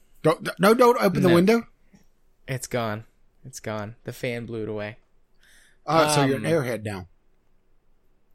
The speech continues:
Speaker 2: Pretty much. It's, uh, interesting to see this. I mean, it took eight, roughly eight years, um, for this to all come to fruition.
Speaker 1: Yeah, this is from the initial
Speaker 2: And
Speaker 1: attack.
Speaker 2: it's
Speaker 1: Uh,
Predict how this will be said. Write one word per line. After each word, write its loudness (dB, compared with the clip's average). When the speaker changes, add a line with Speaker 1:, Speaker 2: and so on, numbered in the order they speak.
Speaker 2:
Pretty -2
much. -2
It's, 0
uh, 4
interesting -4
to -2
see -4
this. -4
I -4
mean, -4
it -6
took -2
eight, -4
roughly -2
eight -4
years, -6
um, -8
for -10
this -6
to -10
all -4
come -10
to -10
fruition. -2
Speaker 1:
Yeah, 4
this 0
is -4
from -2
the -2
initial -2
Speaker 2:
And -2
Speaker 1:
attack. 2
Speaker 2:
it's -2
Speaker 1:
Uh, -4